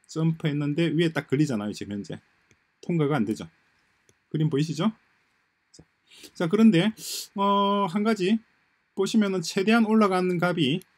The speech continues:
전체 그림에서 보시면은 선에 딱 닿는 것이 아니라 요만큼 간격이 떨어져 있어요.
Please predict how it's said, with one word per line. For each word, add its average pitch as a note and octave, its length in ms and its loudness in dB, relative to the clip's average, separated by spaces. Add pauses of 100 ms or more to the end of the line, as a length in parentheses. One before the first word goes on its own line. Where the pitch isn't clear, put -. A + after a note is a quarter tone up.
(300)
전체 E3+ 260 -4
그림에서 E3 380 -2
보시면은 D3 480 -4 (560)
선에 A#3+ 400 0
딱 G3 200 -4
닿는 D#3+ 320 2
것이 G#3 180 0
아니라 E3 440 0 (360)
요만큼 G#3 560 2
간격이 C#3+ 360 0
떨어져 C3+ 260 0
있어요. D3 420 0